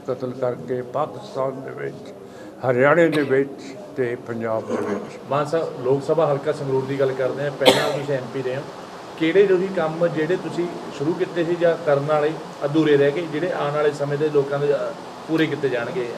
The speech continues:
Speaker 1: ਮੈਂ ਤਾਂ ਜੀ ਪੰਜ ਸਾਲ ਜਦੋਂ ਪਹਿਲਾਂ ਸੀ ਪੂਰੇ ਕਰਕੇ ਗਿਆ ਸੀ, ਸਾਰੀਆਂ ਸੜਕਾਂ ਬਣਾਤੀਆਂ ਸੀਗੀਆਂ, ਰੁੱਖ ਲਗਵਾਤੇ ਸੀਗੇ, ਇਹ ਜਿੰਨੀਆਂ ਵੀ ਗਊਸ਼ਾਲਾ ਸੀ ਉਹਨਾਂ ਨੂੰ ਉਹ ਦੇਤਾ ਸੀਗਾ, ਇਹ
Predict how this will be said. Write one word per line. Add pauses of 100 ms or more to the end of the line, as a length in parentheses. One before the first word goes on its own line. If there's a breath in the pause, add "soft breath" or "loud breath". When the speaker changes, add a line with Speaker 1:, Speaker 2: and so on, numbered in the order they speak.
Speaker 1:
ਮੈਂ
ਤਾਂ
ਜੀ
ਪੰਜ
ਸਾਲ
ਜਦੋਂ
ਪਹਿਲਾਂ
ਸੀ
ਪੂਰੇ
ਕਰਕੇ
ਗਿਆ
ਸੀ, (100)
ਸਾਰੀਆਂ
ਸੜਕਾਂ
ਬਣਾਤੀਆਂ
ਸੀਗੀਆਂ, (580)
ਰੁੱਖ
ਲਗਵਾਤੇ
ਸੀਗੇ, (440)
ਇਹ (960)
ਜਿੰਨੀਆਂ
ਵੀ
ਗਊਸ਼ਾਲਾ
ਸੀ
ਉਹਨਾਂ
ਨੂੰ
ਉਹ
ਦੇਤਾ
ਸੀਗਾ,
ਇਹ